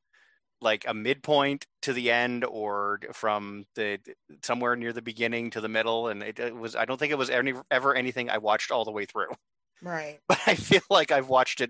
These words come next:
Speaker 1: multiple times before.
Speaker 2: Yeah. One
Speaker 1: Blade Master.
Speaker 2: That's a good hint, though.
Speaker 1: That
Speaker 2: Like
Speaker 1: is. 'Cause there, I mean, there was a movie in nineteen eighty-two called The Blade Master.
Speaker 2: Right.
Speaker 1: But it looks like it's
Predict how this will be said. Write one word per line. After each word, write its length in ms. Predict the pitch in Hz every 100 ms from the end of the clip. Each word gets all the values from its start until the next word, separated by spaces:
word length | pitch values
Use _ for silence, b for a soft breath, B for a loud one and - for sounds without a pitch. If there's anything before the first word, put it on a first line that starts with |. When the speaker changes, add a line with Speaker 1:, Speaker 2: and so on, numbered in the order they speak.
| 123 -
Speaker 1:
multiple 440 | 127 127 131 120
times 260 | 117 113 107
before. 380 | 104 113 92 - _ _ _ _
Speaker 2:
Yeah. 360 | - 175 156 156 175 _ _ _
One 260 | 269 294 330
Speaker 1:
Blade 300 | 107 120 98
Master. 540 | 90 - - - - _ _ _ _ -
Speaker 2:
That's 200 | 302 -
a 80 | 233
good 260 | 196 254
hint, 300 | 196 202 330 -
though. 320 | - 143 - - _ _ _
Speaker 1:
That 120 | 123
Speaker 2:
Like 300 | - 135 156
Speaker 1:
is. 220 | 87 - - _ _ _ _ _
'Cause 140 | - 117
there, 100 | 113
I 220 | 120 123
mean, 140 | 120
there 100 | 117
was 180 | 110 160
a 80 | 202
movie 360 | 131 131 123 117
in 240 | 117 107
nineteen 280 | 113 113 117
eighty-two 420 | 113 110 - 113
called 280 | - 127 127
The 80 | 101
Blade 320 | 110 143 131
Master. 460 | 98 85 - 80 - _ _ _ _ -
Speaker 2:
Right. 340 | 185 165 180 _ _ _ _ _
Speaker 1:
But 240 | - 117 117
it 160 | 120
looks 400 | 120 117 160 -
like 260 | 143 127 117
it's 520 | 131 117 - - -